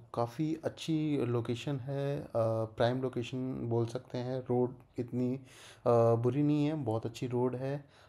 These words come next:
आसपास काफ़ी हरियाली है, आप जैसे देख रहे हैं, और हरे भरे पेड़,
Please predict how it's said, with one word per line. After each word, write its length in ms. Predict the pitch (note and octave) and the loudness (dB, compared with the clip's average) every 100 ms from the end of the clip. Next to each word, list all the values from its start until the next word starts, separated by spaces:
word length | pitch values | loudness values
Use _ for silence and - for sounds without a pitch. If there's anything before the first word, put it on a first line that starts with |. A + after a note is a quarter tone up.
| - | -4
आसपास 540 | G2+ - - A#2+ A#2 | -4 -4 -2 -2 -2
काफ़ी 320 | - A2+ A2+ A#2 | -4 -6 -2 -2
हरियाली 540 | G#2+ A2 A2+ A#2+ C3 | 0 2 2 0 -2
है, 300 | B2+ C3 C3+ - _ - - - | -2 -2 -4 -12 _ -20 -20 -4
आप 140 | A2 A2+ | -2 0
जैसे 220 | A#2 A#2+ | -2 0
देख 300 | A#2+ A#2+ - | 0 0 0
रहे 140 | B2+ | -2
हैं, 260 | B2 C#3+ - _ _ - | -2 -8 -12 _ _ -8
और 720 | A#2 A2 A2 A2 A2+ A2+ A#2+ B2 - - - - - _ _ _ - - _ _ _ _ _ - | -2 0 2 0 0 -2 -2 -6 -16 -20 -20 -20 -20 _ _ _ -20 -20 _ _ _ _ _ -16
हरे 260 | G#2+ A#2 B2 | -2 0 2
भरे 280 | A#2 A#2 B2 | 2 0 -2
पेड़, 720 | B2 - - A#2+ A#2+ B2 | -6 -16 -4 0 4 2